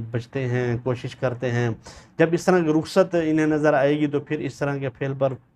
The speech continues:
फेल पर वो जरी हो जाएंगे और मजबूत हो जाएंगे, और ये बुराई और ख़राबी इक्का दुक्का मौके पर हुर्मत मुसाहरत, मुसाहरत जो है ना साबित होने के नतीजे में पैदा होने वाले मफासिद से कहीं बढ़कर है।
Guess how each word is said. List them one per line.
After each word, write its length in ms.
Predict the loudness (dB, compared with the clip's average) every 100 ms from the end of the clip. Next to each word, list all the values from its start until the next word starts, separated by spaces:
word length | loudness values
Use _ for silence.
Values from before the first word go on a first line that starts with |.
| _
फेल 220 | 0 0
पर 120 | 0 0
वो 160 | 0
जरी 280 | 4 4 6
हो 160 | 4 0
जाएंगे 320 | -2 -4 -2
और 160 | -2 0
मजबूत 400 | -2 2 2 4
हो 100 | 0
जाएंगे, 360 | -2 -4 -6 -10 -18 -6 4
और 120 | 6
ये 140 | 6
बुराई 340 | 4 2 4 4
और 140 | 0
ख़राबी 520 | -2 -2 -2 0 0 -2
इक्का 220 | -2 0 0
दुक्का 300 | -2 0 0
मौके 380 | 2 0 -2 -2
पर 160 | -2
हुर्मत 320 | 0 -2 -2 -4
मुसाहरत, 520 | -4 -2 0 0 -2 -10 -20 -10
मुसाहरत 420 | 0 2 4 2
जो 160 | 2 0
है 60 | 0
ना 120 | -2
साबित 380 | 0 0 -2 -2
होने 220 | -2 -2
के 100 | -2
नतीजे 300 | -2 -2 -2
में 160 | -2 0
पैदा 220 | 0 2
होने 200 | 0 0
वाले 200 | 0 0
मफासिद 580 | -2 -4 -2 -2 -2 -6
से 140 | -6 -10
कहीं 340 | -2 0 0 -4 -20 -20 _
बढ़कर 460 | 2 4 4 2 -2
है। 160 | -4